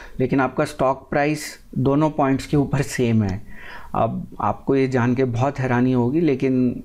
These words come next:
ये सत्य है। तो ये मैं आपको Bank of Baroda का यहाँ पे आपको stock दिखा रहा हूँ। तो दोस्तों, यहाँ पे देखिए, जब ये stock आपका over, अ, जो है sold,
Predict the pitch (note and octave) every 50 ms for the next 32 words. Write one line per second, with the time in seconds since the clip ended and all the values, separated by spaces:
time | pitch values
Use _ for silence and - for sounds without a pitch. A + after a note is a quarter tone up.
0 | - C#3+ C3 C3 A#2 - A#2 G#2+ - - A#2+ G#2+ G#2 G#2 A2 G#2 - - B2 B2
1 | A#2+ B2 B2 B2 B2+ B2 A#2+ A#2 A#2+ - C#3 B2+ A#2 A#2 A2+ A#2 A#2 C3 B2 A#2+
2 | B2 A#2+ A#2+ A#2 A#2+ B2 A#2+ C3 B2 A#2+ A2+ A2+ A2+ A#2 B2 A#2 A#2 A#2 - -
3 | B2 A#2+ - - B2 A2 A2+ A#2+ A#2+ A#2+ A#2 - A2 G#2+ A#2+ C#3+ F#3 - - -
4 | - - - - - - - - A#2+ B2+ B2+ B2 - D3 C#3+ C3 A#2+ A#2+ A#2+ A#2+
5 | C#3 C3+ C3 B2+ B2 - E3 D#3 D3+ C#3 C3 C3 C3 B2+ B2+ - - A#2 A#2 A#2
6 | - A#2+ A#2 A#2 - - D3+ D#3+ F3+ - - - B2 B2 A#2+ A#2+ C3 C3+ - -
7 | - - - - B2+ A#2+ A#2 A#2 A2+ A2 A2 B2 A#2+ A#2 A#2 D3 C#3+ - - C3
8 | B2+ B2+ B2+